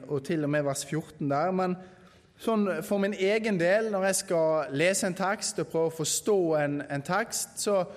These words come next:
så opplever jeg i hvert fall at det er nyttig med litt sånn kontekst. Hva er på en måte settingen rundt her? Hva tid er det skrevet inn i? Så jeg har lyst til å bare prøve å, å føre dere litt inn i det før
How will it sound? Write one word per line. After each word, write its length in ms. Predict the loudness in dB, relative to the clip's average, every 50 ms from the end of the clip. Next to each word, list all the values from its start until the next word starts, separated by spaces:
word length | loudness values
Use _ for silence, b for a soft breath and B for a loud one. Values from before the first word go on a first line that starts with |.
| B B B B B B B B _
så 140 | -4 -2 -2
opplever 320 | 0 0 2 2 4 4 6
jeg 220 | 4 4 4 2
i 60 | 2 0
hvert 140 | 0 0
fall 120 | 0 0 0
at 80 | 0
det 140 | 0 -2 -2 -2
er 140 | -2 0 0
nyttig 460 | 0 0 -2 -4 -10 -4 -2 0 0
med 160 | 2 2 2 0
litt 140 | 0 0 -2
sånn 180 | -2 -2 -2 -2 0
kontekst. 840 | 0 0 0 0 -2 -2 -2 -2 -2 -2 -4 -4 -4 -4 -6 -8 -10
Hva 320 | -2 0 2 2 4 4 2
er 160 | 2 2 0 0
på 100 | -2 -4
en 60 | -4
måte 200 | -4 -4 -4 -4
settingen 720 | -2 -2 -2 -4 -6 -8 -6 -4 -2 -2 -2 -2 -2 -2 -2
rundt 340 | -2 0 0 0 -2 -4 -2
her? 300 | -2 0 0 0 -2 -4 -10 B B B B B B B _
Hva 220 | -2 0 2 2 2 0 -2
tid 340 | -4 -2 -2 0 0 0 -2
er 80 | -2 -4
det 60 | -6
skrevet 360 | -6 -2 -2 0 0 0 -2 -2
inn 100 | -2 0 0
i? 80 | 0 0 -2 -4 B B B B B B B B
Så 120 | -4 0
jeg 80 | 0 2
har 40 | 2
lyst 140 | 0 0 0
til 60 | 0
å 60 | 0
bare 100 | 0 2
prøve 240 | 2 2 4 4 4
å, 240 | 4 4 4 4 4 4 2 0 -2 -6 B B B B B B B _ _ _ _
å 80 | -6 -6
føre 360 | 0 2 2 4 4 4 2 2
dere 180 | 2 2 0
litt 140 | 0 0 2
inn 160 | 2 2 4 2
i 80 | 2
det 200 | 2 2 2 2 0 0 0
før 220 | 2 2 4 4